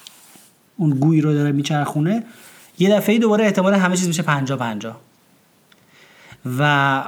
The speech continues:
اون گوی حافظه نداره که بگه آقا ما دفعات پیش قرمز اومدیم، زیادی قرمز اومدیم، الان وقتشه که یکم سیاه بیفتیم.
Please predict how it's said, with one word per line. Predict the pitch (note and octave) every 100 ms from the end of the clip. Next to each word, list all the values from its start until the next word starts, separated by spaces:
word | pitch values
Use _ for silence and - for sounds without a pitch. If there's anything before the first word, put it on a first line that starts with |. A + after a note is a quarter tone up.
| -
اون | F#3
گوی | D#3 C#3 F3+ A3+ G#3+
حافظه | D#3 E3+ D#3+ D#3+ G3
نداره | A#3 A#3+ F3+ C#3+ A2+ - _ _ - _
که | C#3+
بگه | C3+ C#3+ D#3+
آقا | D3 D#3+
ما | D#3
دفعات | D3+ C3+ C#3+ C3+
پیش | C3 D#3
قرمز | D#3 D3+ C3+ D#3+ G#3+
اومدیم، | F#3 D3 C#3 C#3+ C#3+ C#3+ -
زیادی | C3+ C#3+ C3+ E3+
قرمز | F#3 D#3 D3 C#3+
اومدیم، | C#3 C#3+
الان | - C3+ D3+
وقتشه | D#3+ D#3 E3 D3+
که | D#3+
یکم | D#3 D#3
سیاه | D#3 - C3+ B2 A#2+
بیفتیم. | A2+ G2 - G2